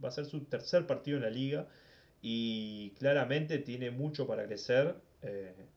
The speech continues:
entonces, bueno, son partidos importantes en su carrera. Eh, así que, bueno, va a estar, va a estar in-, en-, entretenido.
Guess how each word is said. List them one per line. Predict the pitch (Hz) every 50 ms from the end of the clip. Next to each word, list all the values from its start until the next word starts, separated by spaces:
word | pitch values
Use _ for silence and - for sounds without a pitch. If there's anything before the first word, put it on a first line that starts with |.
| _ _ -
entonces, | - 117 101 - - 117 113 - 117 110
bueno, | 104 104 101 101 95
son | - - 113 113
partidos | 113 107 - - 117 113 113 - -
importantes | 151 151 147 131 123 113 113 127 127 127 131 117 110
en | 110 107
su | - 120 110
carrera. | 113 110 120 131 143 151 156 - - - - - _ _ - _ _ _ _ _ _ _ _ - -
Eh, | - 98 98 95 95 92 90
así | 90 - - 117 110
que, | - 113 107
bueno, | 104 107 107 101 101 98
va | 110 110
a |
estar, | - - 131 123 120 -
va | 139 143
a |
estar | 143 165 160
in-, | 147 131 - - -
en-, | 117 117 - 127
entretenido. | 123 117 131 - 123 120 117 113 104 98